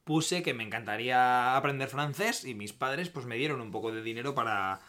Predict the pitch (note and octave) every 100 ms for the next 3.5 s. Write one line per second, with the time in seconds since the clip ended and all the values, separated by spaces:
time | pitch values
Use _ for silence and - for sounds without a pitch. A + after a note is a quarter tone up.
0 | - A2+ A2+ - B2 A2 G2+ G2 E2 C#3
1 | G3 - A2 B2+ F#2 D2+ - - - -
2 | - _ C3+ C3 B2+ C#3+ F3 G#3+ G3 A3
3 | - E3 C3+ -